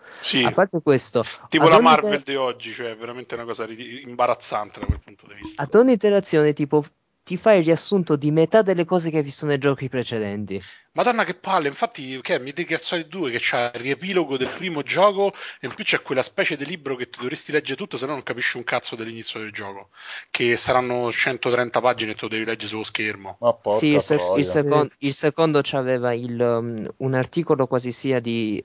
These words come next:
Speaker 2: eh, che era, erano tre libri, un articolo
Speaker 1: Eh.
Speaker 2: e la storia di Zanzibar Land, che sarebbe Metal Gear due,
Speaker 1: Esatto.
Speaker 2: e poi quasi sia il report di, di Metal Gear Solid, eh, che è quello de-, del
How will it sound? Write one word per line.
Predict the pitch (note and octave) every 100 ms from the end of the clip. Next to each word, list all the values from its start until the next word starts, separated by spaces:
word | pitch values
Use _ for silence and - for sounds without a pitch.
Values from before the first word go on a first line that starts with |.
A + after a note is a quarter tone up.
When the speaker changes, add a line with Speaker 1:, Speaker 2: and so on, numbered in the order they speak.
| -
Speaker 2:
eh, | G#2+ A2 A2 G#2+ G#2+
che | A2+
era, | G#2+ G#2+ G2+ F#2 - - - -
erano | B2 B2+ B2+ B2
tre | C#3+ C#3
libri, | A#2+ A2+ G#2 G#2+
un | A2+
articolo | A#2+ - D3+ - B2+ A#2 -
Speaker 1:
Eh. | -
Speaker 2:
e | A#2 -
la | A2+ A#2
storia | - D3 C#3+
di | B2+ A#2+
Zanzibar | C3 B2+ A#2+ A#2 A2+
Land, | B2+ B2+
che | A#2
sarebbe | G#2 A2+ G#2+ A2
Metal | A2 A2
Gear | G#2 A2+ G#2
due, | G#2+ G#2+ A2 D3 _
Speaker 1:
Esatto. | A#2 G#2+ G#2+ - G#2
Speaker 2:
e | D3
poi | C#3 D3+ D3+ C3+ C3 A#2 A#2 F2+
quasi | - A#2+ B2
sia | - C3
il | A#2 A2+
report | A#2+ A#2+ - A#2 A2+ A#2
di, | G#2+ A2 A2 G2+ G2+ G2
di | G#2 A2+ A2+ G#2+ G#2 E2+
Metal | - A2 G#2
Gear | A2+
Solid, | A2+ - A2+ A2+ G#2 G#2 - -
eh, | G#2+ G#2 G#2
che | G#2+
è | G#2 A#2
quello | G#2+ G#2+
de-, | G#2 G#2 G#2
del | A#2 A2 G#2+